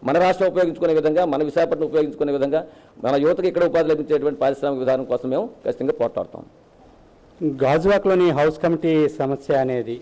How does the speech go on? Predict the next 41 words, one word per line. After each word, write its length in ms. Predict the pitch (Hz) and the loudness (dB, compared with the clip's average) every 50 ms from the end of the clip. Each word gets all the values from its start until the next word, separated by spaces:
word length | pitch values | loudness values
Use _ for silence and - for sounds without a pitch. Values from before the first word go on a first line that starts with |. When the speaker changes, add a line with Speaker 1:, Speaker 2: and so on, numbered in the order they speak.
| - - - 156 | -14 -16 -10 -6
Speaker 2:
దాని 220 | 139 143 131 135 | -4 -2 -2 -2
మీద 180 | 139 139 147 156 | -2 -2 -2 -2
మీ 140 | 151 143 131 | -2 -2 -2
అభిప్రాయం 500 | 120 113 139 139 - - 139 123 113 104 | -4 -4 -6 -6 -4 -4 -4 -4 -6 -8
ఏంటి 140 | 101 90 - - | -10 -14 -16 -20
సార్? 100 | 110 - - - - _ - - - - - - - - 127 | -20 -20 -20 -20 -20 _ -20 -20 -20 -20 -20 -20 -8 -2 0
Speaker 1:
హౌస్ 160 | 147 165 - | 0 0 2
కమిటీ 180 | - 196 175 185 | 0 -2 0 0
విషయం 220 | 185 - - 160 | 0 0 2 2
already 160 | 160 165 - 151 | 2 2 0 -2
చెప్పాం. 220 | 151 156 165 160 | 0 0 2 2
జనా 160 | 147 151 160 | 2 2 0
భూములకు 420 | 156 147 156 160 156 156 156 147 147 | 2 2 2 2 2 0 0 0 0
సంబంధించి 600 | 139 143 143 139 139 135 135 151 170 170 - - - - 123 | -2 -2 0 -2 -2 -4 -2 -2 -2 -2 -2 -6 -4 -4 -4
గతంలో 280 | 120 151 156 156 165 | -2 0 2 2 2
కమ్యూనిస్ట్ 400 | - 139 135 143 156 160 156 - | 2 2 0 0 0 -2 0 0
పార్టీ, 420 | 160 147 143 - 156 151 151 143 - - | 0 0 2 2 0 0 0 0 0 0
ఆ, 480 | 139 131 131 131 127 123 120 120 120 120 - | 2 4 4 4 4 4 4 2 2 0 0
సభ్యులు 260 | 139 131 127 143 151 | -2 0 0 2 2
ఆనందరాయన్ 380 | 139 131 143 147 147 151 147 139 | 2 2 2 2 2 0 2 2
గారు 120 | 147 139 | 0 0
ఉండేటప్పుడే 360 | 143 139 127 147 - 160 151 131 | 0 0 -2 0 0 2 2 2
హౌస్ 180 | 135 135 - | 2 0 0
కమిటీ 180 | 139 135 127 135 | -4 -2 2 2
ఏర్పాటు 320 | 131 127 131 135 131 131 | 2 2 2 0 0 0
అనేది 140 | 127 123 117 | 0 -2 -2
జరిగింది. 360 | 127 117 127 135 139 175 180 - - - - - - - - - - _ _ 135 | -4 -4 -2 -4 -4 -4 -6 -6 -12 -20 -20 -20 -20 -20 -20 -20 -20 _ _ 0
దాని 180 | 135 147 143 | 0 0 2
తర్వాత 420 | 143 135 156 190 214 214 208 208 190 | 2 2 2 4 4 4 4 4 4
ఆ 400 | 170 156 170 185 170 156 156 147 | 4 4 4 4 4 4 2 2
సమస్య, 320 | - 143 165 180 175 - - - | 2 2 0 0 -2 -4 -2 0
దాని 140 | 156 151 | 0 2
పరిష్కారం 440 | 151 151 151 165 - - - 185 165 | 4 2 2 2 2 2 2 2 4
కోసం 220 | 170 175 170 165 165 | 2 0 0 2 2
కూడా 260 | 175 165 156 147 - - | 4 4 4 4 2 2
హౌస్ 200 | 135 151 147 - | 0 0 2 2
కమిటీ 160 | 165 151 135 | 0 0 2
ప్రతిపాదన 380 | 139 135 135 147 160 151 139 | 0 0 2 2 2 2 2
చేసింది. 400 | 135 135 131 - 120 131 165 - | 0 0 -2 -2 -4 -4 -2 -2
దాని 200 | 95 92 139 135 | 0 0 -2 0
తర్వాత 280 | 127 160 180 196 - | 2 2 2 2 2